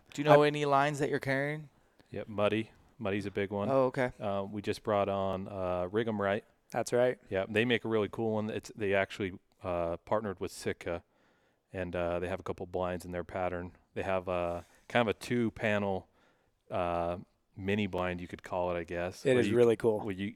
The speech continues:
Speaker 3: yeah, something, if you're kind of a run and gun hunter, whether that be turkey or, you know, maybe early season elk or whatever, you can, you could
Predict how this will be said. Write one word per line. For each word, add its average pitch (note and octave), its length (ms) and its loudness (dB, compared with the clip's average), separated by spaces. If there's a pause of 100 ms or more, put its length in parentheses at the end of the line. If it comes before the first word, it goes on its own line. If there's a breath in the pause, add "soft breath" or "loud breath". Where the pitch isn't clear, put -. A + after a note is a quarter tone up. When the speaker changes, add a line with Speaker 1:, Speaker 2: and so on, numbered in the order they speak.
(120)
Speaker 3:
yeah, F2+ 320 0
something, A2+ 420 -2
if G2 140 -4
you're B2 120 0
kind A#2+ 180 0
of F#2 60 0
a F#2 40 0
run G2+ 280 0
and F#2 120 -8
gun F#2+ 200 -2
hunter, F#2+ 400 -4 (340 soft breath)
whether G2 240 0
that G2 180 0
be G#2 120 -2
turkey G2 500 -4
or, F#2+ 460 -2
you F#2 100 -8
know, F#2 160 -4
maybe F#2 300 -6
early F#2 220 -2
season F#2 320 -8
elk F#2 260 -4
or F2 80 -8
whatever, F#2+ 440 0 (540 soft breath)
you G2 160 -4
can, F2 280 -6 (120)
you A2 100 -8
could G2+ 120 -8